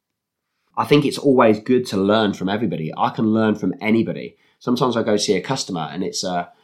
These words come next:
a junior I T guy, and I'll walk away from the meeting. The guy is eighteen, twenty years old, and I've learned something. I've learned how to converse with a different type of individual. I've learned something about something that he's interested in.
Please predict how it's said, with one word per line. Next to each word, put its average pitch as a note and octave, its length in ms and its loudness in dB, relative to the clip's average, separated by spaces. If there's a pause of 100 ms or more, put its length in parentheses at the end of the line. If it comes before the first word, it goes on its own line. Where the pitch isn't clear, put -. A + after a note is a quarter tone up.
(140)
a G#2+ 80 -2
junior A2 500 4
I F#2+ 140 4
T B2+ 260 0
guy, C2+ 400 -8
and G2+ 120 -8
I'll G#2 160 4
walk A#2+ 240 2
away G#2+ 180 0
from G2+ 160 -4
the G2 60 0
meeting. G#2+ 400 0
The F2 100 -4
guy F#2 240 0
is F2+ 140 -6
eighteen, G#2 440 0
twenty G2+ 280 0
years F2 260 0
old, A#2 360 -2 (280)
and A2+ 140 2
I've A2 80 4
learned C#3 240 6
something. D#2 400 -10 (180)
I've G2+ 140 -6
learned A2+ 200 4
how A2 140 -2
to - 100 -6
converse A2+ 520 0
with F#2 100 -2
a F2+ 60 -2
different F2 260 -6
type G2 220 -2
of F#2+ 80 -10
individual. F2 520 -4
I've F2 80 -6
learned G#2 280 -2
something F#2 280 -4
about F2 380 -2 (180)
something G#2 340 -2
that G2 120 -2
he's A#2+ 240 2
interested E2 420 -6
in. - 140 -16